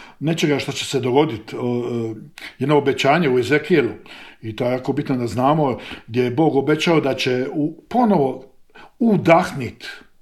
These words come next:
kaže, svoga duha. Znači, duh svoj ću udahnit. I, i, a zašto? Kaže da hodate mojim zakonima, da čuvate i vršite moje zapovjedi.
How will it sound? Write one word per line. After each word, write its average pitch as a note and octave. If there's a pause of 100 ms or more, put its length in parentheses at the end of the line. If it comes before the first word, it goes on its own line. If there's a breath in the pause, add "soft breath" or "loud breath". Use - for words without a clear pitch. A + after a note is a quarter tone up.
kaže, A2+ (440 loud breath)
svoga B2
duha. A#2+ (120)
Znači, A2
duh F3+
svoj F3+
ću C3
udahnit. - (560 loud breath)
I, A2+
i, B2
a A#2
zašto? F3+ (120)
Kaže D3
da C3
hodate E3
mojim F3+
zakonima, F3+
da C3+
čuvate D3 (300 loud breath)
i C3
vršite C3+
moje B2
zapovjedi. F#2+